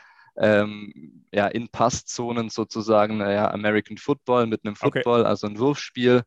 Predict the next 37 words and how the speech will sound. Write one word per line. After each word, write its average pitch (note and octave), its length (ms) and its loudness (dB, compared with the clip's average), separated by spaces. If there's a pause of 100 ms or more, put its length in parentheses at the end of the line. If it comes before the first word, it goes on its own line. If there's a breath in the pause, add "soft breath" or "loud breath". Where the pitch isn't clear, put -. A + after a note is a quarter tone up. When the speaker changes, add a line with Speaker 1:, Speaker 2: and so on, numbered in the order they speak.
(360 loud breath)
Speaker 1:
Das G#2+ 120 -4
Speaker 2:
Ja. B2+ 60 0
Speaker 1:
Ganze A2+ 280 0
kann A2+ 180 -2
man A2 180 0
dann, G#2+ 480 0
ja, A2 260 4
beliebig A2+ 520 -2
auch, G#2+ 400 0
äh, G#2 360 -2
erweitern. G#2+ 680 -2
Äh, G2 300 -6
da G2+ 140 0
ist, G2 220 -6
äh, G2+ 160 -4
der G2+ 120 -2
Fantasie, G#2 580 -4 (420 loud breath)
äh, G2 300 -2
keine G#2 280 -4
Grenzen A#2+ 420 0
gesetzt, A2 540 0
äh, G2+ 340 -2
je A2 160 -2
nachdem, G#2+ 600 -2
welche G#2 220 -2
Spielgeräte G#2 640 -2
man G2+ 180 -4
da F#2 120 -4
auch G2 160 -6
einbauen A2 440 -2
möchte. G2+ 280 -10
Es - 100 -18
gibt - 180 -8
ja G#2 80 2
durchaus G#2 420 2
auch G#2 200 -4
Bälle, A2 340 4